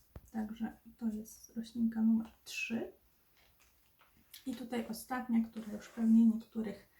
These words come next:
e, kręci i nęci, <laughs> e, jest to Monstera Silvepecana. E,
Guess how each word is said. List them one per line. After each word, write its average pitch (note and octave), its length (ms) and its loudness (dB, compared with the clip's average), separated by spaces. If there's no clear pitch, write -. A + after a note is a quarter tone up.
e, G3+ 220 0
kręci G#3 520 -6
i A3 40 2
nęci, D#4 420 -2
<laughs> - 520 -16
e, A3+ 480 8
jest A3+ 300 -2
to G#3+ 100 -4
Monstera G#3 600 -6
Silvepecana. C4 960 -6
E, A3+ 440 4